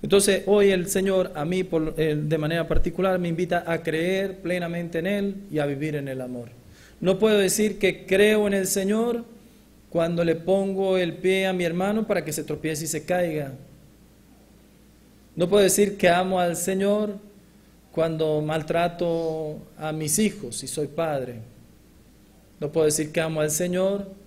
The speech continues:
cuando no amo a la persona que ve a mi lado, porque ya lo dice San Juan también, si seguimos revisando. So-, seríamos entonces unos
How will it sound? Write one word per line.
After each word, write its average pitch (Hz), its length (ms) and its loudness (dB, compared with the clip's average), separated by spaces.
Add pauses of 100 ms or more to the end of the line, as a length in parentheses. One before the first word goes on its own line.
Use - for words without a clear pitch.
(680)
cuando 143 260 -4
no 160 260 0
amo 170 380 -4 (300)
a 143 100 -8
la 143 160 -6
persona 160 420 -6
que 143 80 -6
ve 139 100 -4
a 135 40 -4
mi 131 140 -8
lado, 123 280 -8 (520)
porque 131 220 -8
ya 160 140 0
lo 156 60 0
dice 156 180 -4
San 139 200 -6
Juan 175 220 -6
también, 131 480 -6
si 120 240 -16
seguimos 139 360 -8
revisando. 131 520 -8 (760)
So-, - 280 -2
seríamos 147 520 -2
entonces 156 460 -4
unos 185 380 -4